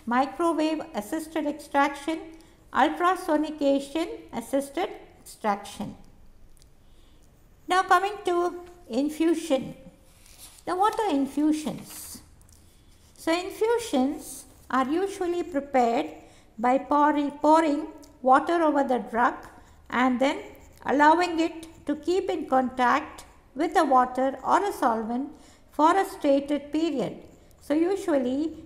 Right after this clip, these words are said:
the stated period is fifteen minutes with occasional stirring and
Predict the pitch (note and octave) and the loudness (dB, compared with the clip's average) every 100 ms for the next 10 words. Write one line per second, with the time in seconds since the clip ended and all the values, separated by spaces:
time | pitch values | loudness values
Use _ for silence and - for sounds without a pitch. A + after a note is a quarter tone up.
0 | - B3+ C4 - D4+ D#4 E4+ - D4 C#4 | -4 -2 0 0 0 0 -4 -4 -2 0
1 | C#4+ C#4+ C#4 C4 B3+ - - C4+ - E4 | 0 2 2 2 -2 -12 -6 -6 -4 -2
2 | E4 F4 D#4 A#3+ C#4 G4 - - - - | -2 -2 -4 -4 -2 -4 -8 -16 -20 -10
3 | B3 - B3+ C#4 D4 D#4 D#4 D#4+ E4 D#4 | -8 -4 -4 0 0 -2 -6 -6 -6 -6
4 | - D4 D4 C4+ C#4 G4+ - - - - | -2 0 2 2 0 -4 -14 -20 -20 -20
5 | - B3+ D#4 | -2 2 2